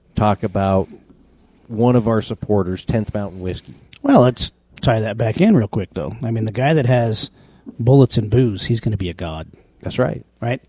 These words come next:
Speaker 2: And what do you got in your glass tonight?
Speaker 1: I'm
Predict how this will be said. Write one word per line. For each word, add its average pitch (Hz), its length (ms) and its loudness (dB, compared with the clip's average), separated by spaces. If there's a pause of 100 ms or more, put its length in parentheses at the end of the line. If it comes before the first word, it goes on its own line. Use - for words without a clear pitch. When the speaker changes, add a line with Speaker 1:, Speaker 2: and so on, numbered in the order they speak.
(440)
Speaker 2:
And 117 340 -4 (480)
what 170 100 -4
do 196 40 0
you 185 60 0
got 120 140 -2
in 82 60 -12
your 98 100 -10
glass 82 240 -8
tonight? 71 340 -12 (140)
Speaker 1:
I'm 160 460 0